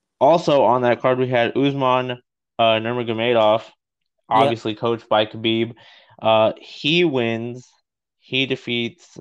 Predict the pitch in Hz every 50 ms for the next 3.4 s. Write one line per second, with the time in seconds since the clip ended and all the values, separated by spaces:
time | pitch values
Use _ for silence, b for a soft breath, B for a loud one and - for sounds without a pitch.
0 | - - - - 50 50 50 50 50 - - - - - _ _ _ _ _ _
1 | _ _ _ _ _ _ _ _ _ _ _ _ _ _ _ _ _ _ - 123
2 | 117 - 120 113 113 110 110 110 110 104 110 117 117 117 117 113 110 110 110 -
3 | - 117 113 110 113 113 117